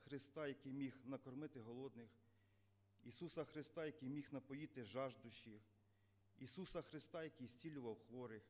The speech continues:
Ісуса Христа, який сліпого робив зрячим. Ісуса Христа, який воскрешав мертвих. Коли Ісус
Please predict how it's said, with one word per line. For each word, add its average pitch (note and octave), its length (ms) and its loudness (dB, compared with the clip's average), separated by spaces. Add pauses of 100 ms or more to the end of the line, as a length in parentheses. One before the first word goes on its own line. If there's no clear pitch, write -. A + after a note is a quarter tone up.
(420)
Ісуса E3+ 380 -2
Христа, F3 600 2 (960)
який D3+ 460 0 (1800)
сліпого C#3 540 -2
робив G#2+ 300 -4
зрячим. A2 600 -4 (800)
Ісуса C3+ 360 -4
Христа, D3 640 -8
який B2 260 -10
воскрешав B2 600 -6
мертвих. A2+ 480 -6 (2250)
Коли F3 220 4
Ісус G#3+ 480 2